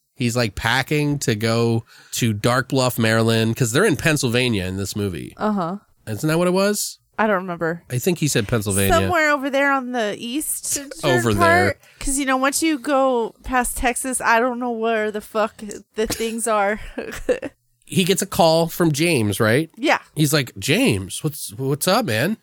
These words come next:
Speaker 1: He's like, "Yeah, I'm actually gonna be going to Dark Bluff tomorrow. Would you be interested in going with me?" He's like, "Great, great." He's like, "No, I'm gonna call and get a hotel tonight, you know, and try to set it up for tomorrow." And then they meet up,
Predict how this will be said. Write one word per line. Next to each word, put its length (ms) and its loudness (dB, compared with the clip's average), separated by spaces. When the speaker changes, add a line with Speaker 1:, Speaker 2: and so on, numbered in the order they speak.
Speaker 1:
He's 220 2
like, 220 2
"Yeah, 340 4
I'm 180 2
actually 320 2
gonna 200 2
be 140 0
going 420 4
to 80 2
Dark 400 2
Bluff 300 2
tomorrow. 720 4
Would 160 0
you 60 2
be 180 4
interested 380 4
in 40 -2
going 260 6
with 120 2
me?" 120 4
He's 120 2
like, 120 2
"Great, 500 2
great." 280 2
He's 100 0
like, 140 2
"No, 180 4
I'm 80 2
gonna 120 2
call 300 2
and 100 0
get 120 2
a 40 4
hotel 380 4
tonight, 520 2
you 140 0
know, 340 2
and 260 0
try 160 2
to 60 2
set 200 2
it 80 4
up 80 -2
for 120 2
tomorrow." 640 2
And 120 2
then 140 4
they 160 4
meet 280 4
up, 440 2